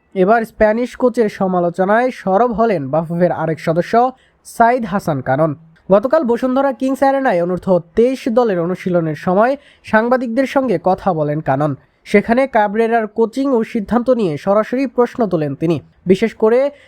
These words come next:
সিঙ্গাপুরের বিপক্ষে একসঙ্গে চারজন খেলোয়াড় পরিবর্তনের কৌশলটি মোটেই ভালো লাগেনি কাননের।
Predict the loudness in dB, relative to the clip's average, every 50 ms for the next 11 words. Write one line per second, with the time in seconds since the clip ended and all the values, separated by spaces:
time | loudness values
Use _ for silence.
0 | _ -6 -2 0 2 2 2 0 0 0 0 0 0 -2 -4 -2 -2 -2 0 0
1 | 0 0 0 -2 -2 -2 -2 0 0 0 0 0 0 0 0 0 -2 -2 -4 -2
2 | -2 0 0 2 2 0 0 0 0 0 0 -2 -4 -2 -2 -2 -2 -2 -2 0
3 | 0 0 0 0 -2 -2 0 0 0 0 0 0 0 0 -2 -2 -2 -2 0 0
4 | 2 2 0 0 0 -2 -4 -4 -4 -6 -10 _ _ _ _ 0 0 2 2 0
5 | 0 0 0